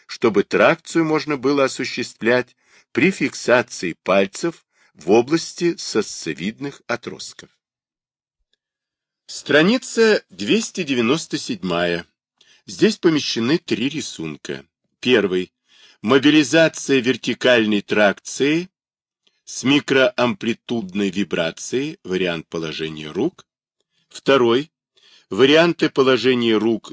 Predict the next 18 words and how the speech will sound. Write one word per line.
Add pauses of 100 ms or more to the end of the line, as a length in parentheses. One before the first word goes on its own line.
для
тракции
шейного
отдела
позвоночника. (520)
Третий. (440)
Варианты
положения
рук (260)
для
тракции
шейного
отдела
позвоночника. (1800)
Страница
двести
девяносто
восьмая.